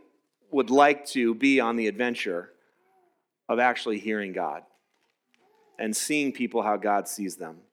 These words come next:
And that's why this church was started. Rob Bell says this, "The only faith that is worth having is a faith that can handle the full range of human,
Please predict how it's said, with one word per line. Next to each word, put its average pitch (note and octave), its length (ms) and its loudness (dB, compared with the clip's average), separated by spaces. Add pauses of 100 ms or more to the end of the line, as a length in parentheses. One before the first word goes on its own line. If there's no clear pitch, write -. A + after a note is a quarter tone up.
(600)
And G2+ 140 -2
that's C3 260 2
why A#2 180 2
this B2 240 2
church - 280 -4
was G2+ 140 -6
started. F2+ 380 -6 (1700)
Rob D3 240 6
Bell C3+ 160 6
says B2+ 300 0
this, B2+ 160 0
"The B2+ 160 0
only D3 260 2
faith A2+ 540 0
that A#2 140 0
is G#2+ 120 -4
worth A#2+ 200 2
having G2+ 520 -2 (340)
is A2 140 -6
a A2+ 60 -2
faith B2 400 0
that A2+ 100 -8
can G#2 140 -6
handle A#2 340 -2
the G2+ 100 -6
full C3 400 0
range A2+ 340 0
of A2 80 -8
human, G#2 400 -4